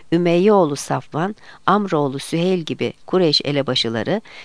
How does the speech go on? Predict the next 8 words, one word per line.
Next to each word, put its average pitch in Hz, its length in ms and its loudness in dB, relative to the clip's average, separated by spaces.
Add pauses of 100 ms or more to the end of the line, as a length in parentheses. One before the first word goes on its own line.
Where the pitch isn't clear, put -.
geceleri 202 640 2
Beni 180 340 0
Bekir'e 175 360 -2
iltihak 175 460 -2
ederek 127 360 -6 (180)
onlarla 175 480 0
birlikte 143 460 -6
dövüşüyorlar. 135 680 -4